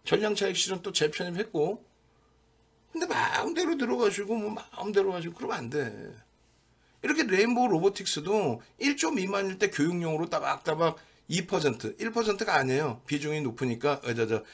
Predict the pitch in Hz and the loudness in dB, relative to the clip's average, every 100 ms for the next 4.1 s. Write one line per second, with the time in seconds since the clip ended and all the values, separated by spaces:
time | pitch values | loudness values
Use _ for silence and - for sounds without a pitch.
0 | - - 220 202 175 156 135 131 127 127 | -4 0 2 0 0 -2 0 0 2 0
1 | 214 - - 139 143 - 127 127 - - | -2 -10 -6 0 0 0 -2 0 -2 0
2 | 131 175 175 - - 139 - - 175 151 | 2 2 0 -14 -8 -6 -4 -2 -2 -2
3 | 127 113 123 131 165 113 113 - 104 - | -2 -2 -2 -2 -2 -2 -2 -2 -6 -10